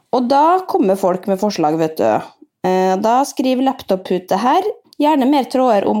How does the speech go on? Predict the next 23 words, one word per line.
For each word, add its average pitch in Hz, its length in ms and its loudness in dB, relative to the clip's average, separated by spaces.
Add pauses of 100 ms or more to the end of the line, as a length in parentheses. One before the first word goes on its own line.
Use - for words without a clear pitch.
kollegaer 180 540 2
og 185 80 2
jobb. 370 320 -2 (260)
Sånt 302 240 0
er 339 160 -2
alltid - 320 -2
artig - 380 -4
å - 40 -12
få 190 140 -2
perspektiv 208 640 -4
på.» 151 140 0 (760)
Og 226 140 -4
så 240 80 0
er 240 80 0
det 240 160 2
Lin 240 400 0
elleve 247 400 0
her 269 160 2
som 277 160 -2
skriver, 247 400 -2 (160)
«Koronatråder», 247 1080 2
og 240 100 -4
så 240 80 -4